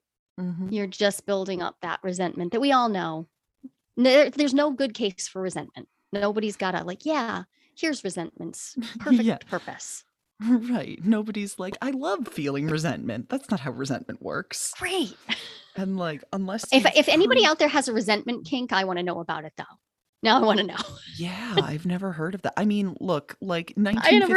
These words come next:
Speaker 1: fifties
Speaker 2: either.
Speaker 1: household as a setup where, like, this is your kink and you're doing it very carefully and deliberately organized, sure.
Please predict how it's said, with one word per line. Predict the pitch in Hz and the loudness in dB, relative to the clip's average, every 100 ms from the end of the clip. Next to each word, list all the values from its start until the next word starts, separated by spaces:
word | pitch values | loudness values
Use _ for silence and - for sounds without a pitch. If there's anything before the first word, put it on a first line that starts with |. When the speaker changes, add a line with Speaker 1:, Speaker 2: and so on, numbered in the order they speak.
| 349 | 4
Speaker 1:
fifties | 311 | 2
Speaker 2:
either. | 285 | 0
Speaker 1:
household | 202 - - 262 285 285 | 0 -2 -4 -2 -2 0
as | 277 | -2
a | 269 | -2
setup | - 135 - - - | 0 2 2 -2 -2
where, | 202 175 | 0 0
like, | 165 165 160 156 - _ _ _ _ _ | -2 0 -2 -2 -8 _ _ _ _ _
this | 160 180 - | -6 -4 -4
is | 196 180 180 | -4 -4 -2
your | 170 170 | -4 -4
kink | - 214 269 | -2 -2 0
and | 190 160 | -2 0
you're | 165 | -2
doing | 175 170 180 | -4 -4 -2
it | 175 170 _ _ | -2 -4 _ _
very | 196 180 - 175 | -6 -4 -2 -4
carefully | - 175 170 180 180 | -4 -8 -6 -6 -4
and | 175 | -4
deliberately | 175 175 180 170 185 | -4 -4 -4 -4 -2
organized, | 180 202 247 311 349 - - | -2 0 0 0 -4 -8 -10
sure. | - - 175 78 - | -6 0 0 0 -6